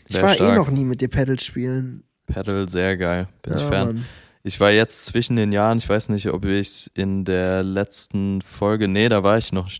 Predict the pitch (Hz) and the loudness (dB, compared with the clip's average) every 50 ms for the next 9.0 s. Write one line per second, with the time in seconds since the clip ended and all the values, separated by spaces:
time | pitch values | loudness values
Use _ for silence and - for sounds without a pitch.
0 | - - - 95 95 92 101 101 - - - - 104 107 107 110 135 - - - | -16 -12 -8 -6 -6 -4 -4 -6 -6 -8 -6 -4 -2 0 0 0 -2 -4 -10 -20
1 | - - - _ _ _ _ _ _ - 95 98 98 98 95 95 95 98 95 - | -20 -20 -20 _ _ _ _ _ _ -6 -4 -2 0 0 0 0 -2 -2 -4 -2
2 | - 95 98 98 98 98 98 98 92 - - - - - 110 - 117 107 104 101 | 2 4 4 6 6 6 6 4 2 0 -4 -6 -4 -2 0 2 2 2 2 4
3 | 98 101 101 104 107 107 104 - - 101 95 95 95 98 98 101 101 - - - | 4 4 4 4 2 2 0 -2 -2 -4 -2 -2 -2 0 0 -2 -2 -4 -6 -10
4 | - - - 107 110 110 - - - - - - 90 87 90 92 98 123 143 - | -10 -6 -2 -2 -2 -2 -2 -6 -12 -14 -12 -8 -6 -4 -4 -4 -4 -4 -6 -8
5 | - - - - - 165 165 160 - - 175 156 156 151 - 139 165 170 165 160 | -12 -20 -8 -2 2 2 2 2 2 2 2 2 2 0 0 2 2 2 4 4
6 | 151 156 147 151 147 151 147 - - - 127 - - - - 143 139 147 143 123 | 4 4 4 2 2 0 0 -2 -2 -6 -6 -6 -4 -2 0 0 2 2 0 0
7 | 123 131 139 147 - 110 123 123 - - - - - - 104 107 117 107 110 107 | -2 -2 0 2 4 6 4 4 2 0 -6 -8 -4 0 2 2 2 2 2 0
8 | 98 107 104 104 101 98 - - - 101 101 104 - - 67 90 92 - 151 | 0 2 2 0 0 -2 -4 -4 0 2 2 2 2 2 0 -2 -2 -2 -2